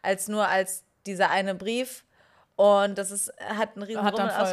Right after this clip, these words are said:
Speaker 1: ausgelöst.
Speaker 2: okay.
Speaker 1: Hat dann, ja, hat voll die Wellen geschlagen, weil, ähm, die da alle anscheinend nicht alleine waren mit der Meinung, dass das pornografisch ist. Ich meine, wir
Speaker 2: Ja.
Speaker 1: reihen uns da ja auch gerade mit ein.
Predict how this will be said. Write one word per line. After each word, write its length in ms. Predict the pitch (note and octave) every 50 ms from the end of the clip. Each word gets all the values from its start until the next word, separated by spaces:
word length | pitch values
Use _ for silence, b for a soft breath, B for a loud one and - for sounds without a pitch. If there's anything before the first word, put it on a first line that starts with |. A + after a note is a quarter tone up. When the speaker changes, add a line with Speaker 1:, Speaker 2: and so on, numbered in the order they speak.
| - G#3+
Speaker 1:
ausgelöst. 140 | G#3+ G#3+ G#3 F#3+
Speaker 2:
okay. 200 | F3 E3 G#3+ A3+
Speaker 1:
Hat 160 | A3+ G#3 G#3
dann, 240 | G#3 G#3 G#3 G3 F#3+
ja, 380 | G3+ G#3+ G#3+ G#3+ G#3 F#3 F#3
hat 140 | G#3+ G#3+ -
voll 300 | - - A#3 G#3+ G#3 G#3
die 220 | F#3+ G3+ G#3 G3
Wellen 260 | F3+ G#3+ A3 A#3 A3+ A3
geschlagen, 600 | G#3+ G#3 - G#3 G3 G3+ G#3 G#3 G#3 G3+ G3 F3+
weil, 360 | F3+ F#3 F#3 F#3+ F#3+ F#3+ F#3+ F#3+ B B B B B B B _
ähm, 240 | F#3+ F#3+ F#3 F#3+ F#3
die 200 | F3 G3 F#3+ F#3
da 180 | F#3 G3+ F3+ -
alle 260 | E3 F#3 F#3+ F#3 -
anscheinend 460 | - F#3 G3 F#3+ - A3 F#3+ F#3+ F3+ F3+
nicht 180 | F3+ F3 F#3+
alleine 320 | E3 E3 E3 F3 F#3+ G3 E3+
waren 180 | D#3+ D3+ D3+ D#3+
mit 120 | E3 E3
der 100 | E3 D#3
Meinung, 320 | D#3+ D#3+ D#3+ D#3+ E3 E3 E3
dass 160 | E3 E3 E3
das 180 | - E3+ - -
pornografisch 560 | - - G3+ F3+ F3+ D#3 D3+ D#3+ D#3+ E3 D#3
ist. 200 | - - - -
Ich 100 | - D#3
meine, 200 | E3+ E3 D#3+ E3 D#3
wir 80 | D#3 D3+
Speaker 2:
Ja. 220 | D3 D3+ E3 E3
Speaker 1:
reihen 180 | E3 D#3+ E3+ F3
uns 200 | D#3+ E3 E3 -
da 120 | - D#3+
ja 200 | D#3 D3+ D3+ -
auch 120 | D#3 E3 -
gerade 240 | - D#3+ D#3+ D#3+ D#3
mit 160 | D#3 D3+ -
ein. 280 | - - C3+ D#3 E3